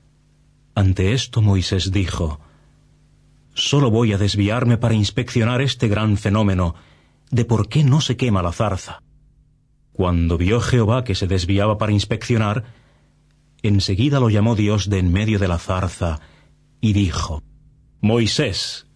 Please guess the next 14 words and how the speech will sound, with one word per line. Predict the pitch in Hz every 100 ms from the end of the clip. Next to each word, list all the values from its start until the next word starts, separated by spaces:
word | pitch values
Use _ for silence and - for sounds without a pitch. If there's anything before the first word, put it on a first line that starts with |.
| _
Moisés". | 120 131 110 185 85 - - - _ _ _ _ -
A |
lo | 95 90
cual | 101 104
él | 98
dijo: | 90 95 - 90 80 - - - _ _ _
"Aquí | - - 143
estoy". | 95 - 107 92 76 73 _ _ _ _ _ _ _ _ _ _ -
Entonces | 87 85 104 104 101
dijo: | 98 104 - - 71 - _ _ _ _ _ _ _ _ _
"No | - 87 107
te | 131
acerques | 131 143 135 120 95
acá, | 92 90 76